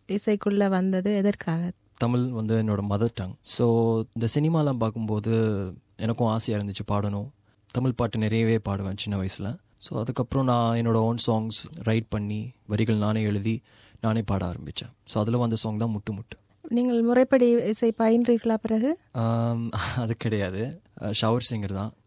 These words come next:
Speaker 2: <laughs> So, பா-, குளிக்கும்போது அதெல்லாம் அப்பப்போ பாடுவேன். அஹ், அதுக்கப்புறம்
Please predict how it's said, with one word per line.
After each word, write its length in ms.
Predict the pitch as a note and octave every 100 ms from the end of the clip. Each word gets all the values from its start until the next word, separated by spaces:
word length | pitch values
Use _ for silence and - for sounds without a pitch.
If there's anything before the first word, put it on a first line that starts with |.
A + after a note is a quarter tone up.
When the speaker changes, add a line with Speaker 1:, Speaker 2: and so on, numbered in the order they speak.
| -
Speaker 2:
<laughs> 200 | F#2+ G#2+
So, 140 | G#2+
பா-, 380 | G2+ G#2+ G#2+ G#2 -
குளிக்கும்போது 540 | B2+ A#2+ A2+ G#2+ G#2 G2+ -
அதெல்லாம் 360 | A2+ A2 G#2 G#2+ _ -
அப்பப்போ 400 | A#2+ B2 A2 A2
பாடுவேன். 460 | G#2+ G#2 G2 A2+ A2
அஹ், 120 | A#2 A2+
அதுக்கப்புறம் 840 | A2+ C3 B2+ D3+ D3 C3+ B2